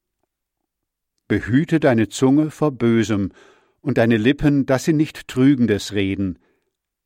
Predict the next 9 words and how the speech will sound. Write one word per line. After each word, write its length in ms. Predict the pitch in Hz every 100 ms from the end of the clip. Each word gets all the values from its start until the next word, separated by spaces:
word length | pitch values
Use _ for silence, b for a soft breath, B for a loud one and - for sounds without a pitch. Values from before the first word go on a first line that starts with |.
| _ -
Biege 460 | 127 131 123 -
ab 240 | 131 - -
vom 320 | - 110 107
Bösen 540 | 113 127 131 123 110 B B B
und 240 | 170 165
tue 320 | 156 135 120
Gutes. 760 | 127 120 95 - 98 - - _ _ _ _ _
Suche 460 | - 131 160 156
Frieden 600 | - 117 127 143 131 123